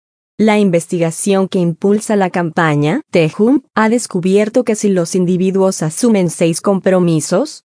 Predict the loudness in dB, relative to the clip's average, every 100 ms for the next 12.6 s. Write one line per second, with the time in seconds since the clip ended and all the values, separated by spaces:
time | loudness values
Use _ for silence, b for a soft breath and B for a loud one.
0 | _ 0 2 0 0 0 2 0 0 -2
1 | 0 2 0 0 0 2 2 2 2 2
2 | 2 2 0 0 0 2 2 2 2 0
3 | 2 2 2 2 0 -2 0 0 2 0
4 | 0 0 0 0 0 2 2 2 0 2
5 | 2 2 2 2 0 2 2 2 0 -2
6 | 0 2 2 0 -2 -6 _ _ _ _
7 | _ -18 0 2 4 2 2 2 2 -2
8 | 0 0 0 -2 -4 -4 -8 -16 _ _
9 | _ _ _ 0 2 2 2 2 0 -2
10 | _ _ -4 0 0 2 2 2 2 2
11 | 0 0 -4 0 0 2 0 0 -4 _
12 | 0 2 2 0 0